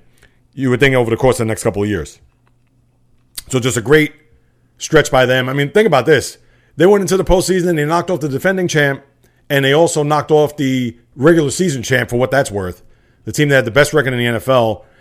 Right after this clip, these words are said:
And for a quarter and a half, they had a ten-point lead. And then they just ran out of gas. So that's what you got there with the Titans. As far as, uh, other news and notes in the league, and you had quite a few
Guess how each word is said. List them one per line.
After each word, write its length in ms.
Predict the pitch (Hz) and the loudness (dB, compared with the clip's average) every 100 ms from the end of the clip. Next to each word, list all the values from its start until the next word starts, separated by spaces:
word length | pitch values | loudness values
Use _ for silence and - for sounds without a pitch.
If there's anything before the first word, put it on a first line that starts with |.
| _ - | _ -4
And 280 | 127 127 113 | 0 0 0
for 120 | 135 | 0
a 40 | |
quarter 280 | 170 196 190 | 2 2 2
and 80 | 165 | 2
a 40 | |
half, 400 | 214 196 135 - | 2 2 -2 -10
they 300 | 127 160 165 | 0 2 2
had 220 | 139 165 156 | 2 0 0
a 40 | |
ten-point 400 | 185 175 165 175 | 0 0 0 0
lead. 300 | 185 - - _ _ _ _ _ _ _ _ _ - | -2 -2 -8 _ _ _ _ _ _ _ _ _ -8
And 120 | 127 | -2
then 340 | 135 139 135 131 | 0 0 -2 -2
they 100 | 123 | -2
just 160 | 120 | -2
ran 160 | 127 120 | 0 0
out 100 | 107 | -2
of 60 | |
gas. 340 | 98 82 - - _ _ _ _ _ _ _ _ _ _ - | -4 -8 -10 -18 _ _ _ _ _ _ _ _ _ _ -4
So 120 | 131 | 0
that's 160 | 143 | 2
what 40 | 139 | 2
you 60 | |
got 140 | 131 127 | 2 2
there 80 | 117 | 0
with 120 | 98 | -2
the 40 | |
Titans. 560 | - 151 139 139 127 - _ _ _ _ _ _ _ 147 | 0 0 0 -6 -8 -12 _ _ _ _ _ _ _ 0
As 180 | 139 | 0
far 280 | - 196 190 | 4 4 6
as, 180 | 175 139 | 4 2
uh, 140 | 151 | 2
other 260 | 151 175 185 | 2 2 4
news 200 | 175 147 | 4 2
and 100 | 156 | 2
notes 200 | 160 147 | 0 0
in 80 | 143 | -2
the 80 | 131 | 0
league, 520 | 143 165 165 143 - _ _ 147 | 2 2 2 -2 -16 _ _ -4
and 140 | 165 | -2
you 60 | 226 | 0
had 100 | 233 | 2
quite 160 | 220 | 2
a 60 | 175 | 2
few 420 | 180 208 165 | 0 2 2